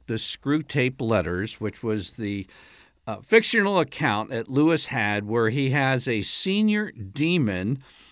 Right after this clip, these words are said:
writing a flunky demon by the name of Screwtape how to throw Christians off balance. And very comically,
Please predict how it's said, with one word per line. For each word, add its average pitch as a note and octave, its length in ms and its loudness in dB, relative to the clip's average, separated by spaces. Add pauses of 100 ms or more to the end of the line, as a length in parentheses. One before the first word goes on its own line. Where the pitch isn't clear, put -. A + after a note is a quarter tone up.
(140)
writing E3 600 2
a B2 220 2
flunky F#3 720 0
demon G2 480 -2
by G#2+ 160 2
the A#2 100 0
name C3 540 0
of A2 380 -2 (120)
Screwtape C3+ 720 -2 (320)
how C#4+ 340 4
to A3 240 0
throw E3+ 720 0
Christians A2+ 920 -2 (500)
off C3 320 4
balance. G2+ 600 -2 (500)
And D3 460 4
very G3 360 4
comically, C3 840 2